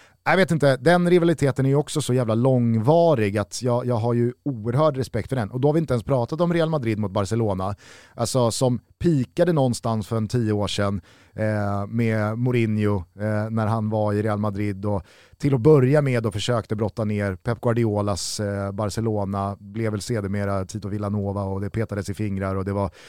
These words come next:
fyra El Clasico på kort tid och vi får väl se, för det tycker jag är en, liksom, eh, en, en,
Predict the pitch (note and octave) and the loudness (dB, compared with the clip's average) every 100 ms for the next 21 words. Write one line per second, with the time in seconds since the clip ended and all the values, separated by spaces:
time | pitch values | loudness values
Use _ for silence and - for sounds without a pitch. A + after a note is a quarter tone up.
0 | - - F3+ F3 D3+ D3 E3 D#3+ D3+ B2 | -20 -2 2 4 4 2 2 0 -2 -4
1 | D3+ - D#3 - - D3+ D3 D#3 F#3+ G3+ | -2 0 0 -2 -2 0 4 4 4 4
2 | F#3+ - C4+ A3 C#3 D#3+ F3+ - G#3 G3 | 2 0 2 4 4 4 2 2 2 2
3 | G3 E3 E3+ E3+ E3 D#3+ D#3+ D#3 D3 - | 2 2 2 2 2 0 -2 -2 -4 0
4 | D3+ D3 C#3+ B2+ - C#3+ C#3 C#3 C#3 C#3+ | 2 2 -2 -4 -2 0 2 2 -2 -4
5 | C#3 C#3+ | -4 -4